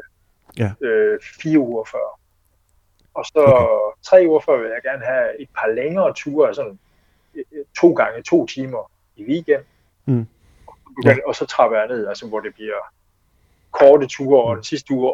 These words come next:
Speaker 2: op til et løb, der, der, det, der plejer jeg at løbe måske to, to korte, altså sådan fem kilometers ture, stille og roligt.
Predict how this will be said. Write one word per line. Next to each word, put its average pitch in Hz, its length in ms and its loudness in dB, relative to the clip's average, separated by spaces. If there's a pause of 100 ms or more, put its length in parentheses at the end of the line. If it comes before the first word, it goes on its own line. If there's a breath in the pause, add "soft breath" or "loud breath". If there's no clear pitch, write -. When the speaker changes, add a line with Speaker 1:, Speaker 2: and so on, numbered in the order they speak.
Speaker 2:
op 139 200 2
til - 160 -10
et 107 60 -10
løb, 120 280 -4
der, 110 400 2 (1040)
der, 131 80 6
det, 107 380 -4 (320)
der 127 100 0 (180)
plejer 120 160 2
jeg 117 60 2
at 113 60 -2
løbe 120 220 -4
måske 107 240 -16
to, 123 360 -4 (680)
to 131 340 0
korte, 127 320 2 (140)
altså 113 200 -8
sådan 117 180 -8
fem 143 160 -2
kilometers 110 420 -12
ture, 117 280 -10
stille 113 260 -8
og 104 80 -2
roligt. 110 340 -12